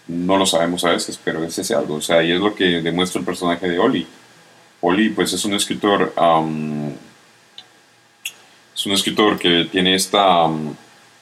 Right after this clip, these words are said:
frustración, pues, obviamente en Guatemala no estoy dando una, y yo creo que, pues, mucha gente que está escuchando esta radio entenderá a veces lo que es esa frustración de que podés amar tu país,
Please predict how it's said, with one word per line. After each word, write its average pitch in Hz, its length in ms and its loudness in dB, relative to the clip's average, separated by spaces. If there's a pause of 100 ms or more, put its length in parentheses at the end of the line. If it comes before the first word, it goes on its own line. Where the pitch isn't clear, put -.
(160)
frustración, 110 680 0 (1080)
pues, 85 180 -4
obviamente 90 420 2
en 85 60 -2
Guatemala 87 540 2
no 87 80 -2
estoy 90 180 -2
dando 85 220 0
una, 104 240 0
y 80 40 -2
yo 78 140 -2
creo 87 120 -4
que, 127 280 2 (480)
pues, - 200 -6
mucha 92 200 -2
gente 113 220 0
que 90 80 -2
está 95 180 -2
escuchando 95 340 0
esta 98 140 0
radio 101 440 0 (300)
entenderá 92 640 4
a 95 40 8
veces 92 340 2
lo 80 100 -4
que 85 100 -4
es 82 120 -4
esa 90 160 -2
frustración 90 600 -4
de 85 120 -6
que 71 180 -8 (460)
podés 90 380 2
amar 117 360 4
tu - 120 -4
país, 90 480 0